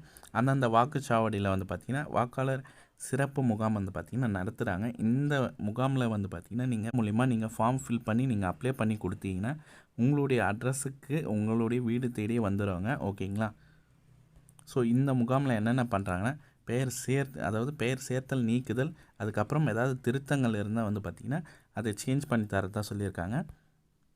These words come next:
இதோ கொடுத்துருக்காங்க பாருங்க, பதினாறு, பதினேழு வந்து பார்த்தீங்கன்னா, சாட்டர்டே, சண்டே வருது. அதுக்கப்புறம் இருபத்தி மூணு, இருபத்தி நாலு சாட்டர்டே, சண்டே தான் வருது. So, இந்த மந்த்லயே வந்து பார்த்தீங்கன்னா, நாலு நாள் வச்சிருக்காங்க. அதனால எல்லாருமே வந்து பார்த்தீங்கன்னா,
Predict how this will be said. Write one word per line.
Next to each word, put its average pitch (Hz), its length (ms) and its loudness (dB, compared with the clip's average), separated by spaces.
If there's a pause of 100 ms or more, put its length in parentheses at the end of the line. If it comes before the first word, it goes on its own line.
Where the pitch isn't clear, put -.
(680)
இதோ 117 100 0 (100)
கொடுத்துருக்காங்க 123 640 0
பாருங்க, 101 220 -2 (140)
பதினாறு, 123 440 2 (460)
பதினேழு 120 480 2
வந்து 101 180 -2
பார்த்தீங்கன்னா, 113 360 -6 (300)
சாட்டர்டே, 131 480 0
சண்டே 104 260 -2
வருது. 113 200 -4 (140)
அதுக்கப்புறம் 117 500 -2
இருபத்தி 131 340 -2
மூணு, 127 200 2
இருபத்தி 110 300 -2
நாலு 101 140 0 (100)
சாட்டர்டே, 113 320 -4
சண்டே 101 240 -2
தான் 101 120 0
வருது. 104 180 -2 (320)
So, - 60 -2 (140)
இந்த 120 120 6 (100)
மந்த்லயே 131 380 4
வந்து 117 140 2
பார்த்தீங்கன்னா, 120 400 0
நாலு 113 200 6
நாள் 120 160 4
வச்சிருக்காங்க. 104 540 -2
அதனால 110 400 -2
எல்லாருமே 117 420 0
வந்து 110 160 -4
பார்த்தீங்கன்னா, 107 340 -4